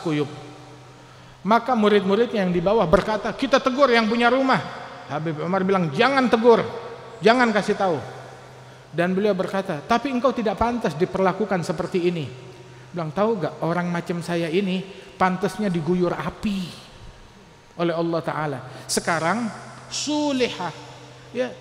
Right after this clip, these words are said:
Allah Ta'ala berdamai dengan saya, nggak jadi diguyur dengan api, tapi diguyurnya dengan air. Harusnya gembira, bukan malah marah.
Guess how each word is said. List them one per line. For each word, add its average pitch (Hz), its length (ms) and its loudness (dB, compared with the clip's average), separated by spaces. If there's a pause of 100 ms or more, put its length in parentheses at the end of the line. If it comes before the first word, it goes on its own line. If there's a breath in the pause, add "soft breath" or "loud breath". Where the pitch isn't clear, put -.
(140)
Allah 202 240 4
Ta'ala 226 240 0
berdamai 202 480 2
dengan 180 240 -2
saya, 196 240 -4
nggak 180 160 0
jadi 190 240 0
diguyur 185 480 2
dengan 170 320 -2
api, 143 320 -4 (800)
tapi 185 160 -2
diguyurnya 180 480 2
dengan - 240 -2
air. 160 320 -4
Harusnya 143 480 -2
gembira, 170 400 0 (400)
bukan 156 320 0
malah 156 320 0
marah. 147 420 -2